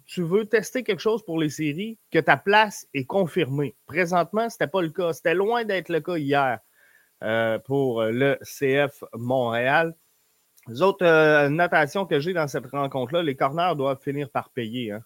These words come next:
Chez, euh, le C F Montréal, on a eu beaucoup de chance hier sur, euh, les, euh, corners, surtout, principalement, je dirais, en première demi. Et, euh, malheureusement, on n'a jamais été en mesure de faire payer ces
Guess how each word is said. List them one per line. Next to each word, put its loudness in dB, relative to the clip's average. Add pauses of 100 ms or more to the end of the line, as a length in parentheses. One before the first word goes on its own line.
Chez, -6
euh, -2
le -6
C -4
F -12
Montréal, 0
on -2
a -4
eu 0
beaucoup -4
de -8
chance -4
hier 2 (460)
sur, 0
euh, 2
les, 0
euh, -2
corners, 0 (400)
surtout, -4
principalement, 0
je -12
dirais, -2
en -2
première -2
demi. -4
Et, -2
euh, -6
malheureusement, 0
on 0
n'a -2
jamais 0
été -2
en 2
mesure -2
de 2 (200)
faire 0
payer 0 (1300)
ces 4